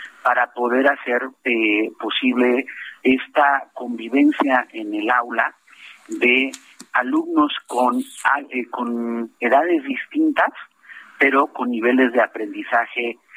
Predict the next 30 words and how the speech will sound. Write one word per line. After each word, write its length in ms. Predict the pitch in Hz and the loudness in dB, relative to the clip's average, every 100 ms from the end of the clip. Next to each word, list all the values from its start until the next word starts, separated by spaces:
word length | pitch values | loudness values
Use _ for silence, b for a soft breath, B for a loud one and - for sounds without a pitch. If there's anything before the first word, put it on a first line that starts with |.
| B 127 | B -4
eh, 180 | 113 - - | -4 -4 -2
similares, 560 | 131 135 143 147 123 135 - _ _ | 4 6 8 4 2 -8 -14 _ _
mismos 520 | 139 170 226 226 226 - | -4 -2 -2 2 2 2
que 100 | - | -2
además 400 | 139 139 156 175 - - B B B | 2 4 4 2 -2 -20 B B B
dice 680 | - 123 160 - 170 160 160 135 | -10 -2 -2 2 2 2 0 0
la 200 | 127 - | 0 0
propuesta 680 | 131 135 143 - 143 151 - B B B | -4 0 0 0 -2 -2 -4 B B B
que 160 | 143 135 | -2 0
ya 120 | 190 - | 0 0
se 80 | 185 | 0
debe 260 | 185 180 | 2 2
de 120 | 151 | 2
abandonar 640 | 135 131 127 131 147 147 - - B B | 2 2 0 0 2 0 -2 -14 B B
la 140 | 120 120 | 0 2
evaluación 800 | 123 120 123 - 147 147 147 156 | 2 0 -2 2 4 4 2 0
diagnóstica, 760 | 131 127 127 139 139 - 127 - | 2 2 2 0 0 -4 -6 0
pero 160 | 135 | 2
las 160 | 131 - | 2 2
evaluaciones 520 | 123 123 123 151 165 | 2 2 2 0 -2
estandarizadas, 640 | 147 120 113 110 131 131 - - | -4 -4 -2 0 2 2 0 0
pero 200 | 285 294 | 2 4
no 300 | 320 339 - | 4 2 2
tienen 420 | 302 269 277 294 B B B | 2 4 4 2 B B B
una 240 | - 147 214 | 4 6 4
propuesta 560 | - - 127 120 139 | -2 -4 -4 0 0
de 100 | 120 | 0
entonces 480 | 110 110 127 120 127 - - | -2 0 0 2 0 -2 -2
cómo 320 | 113 120 127 | 0 2 2
evaluar 500 | 113 104 107 110 | 2 2 2 2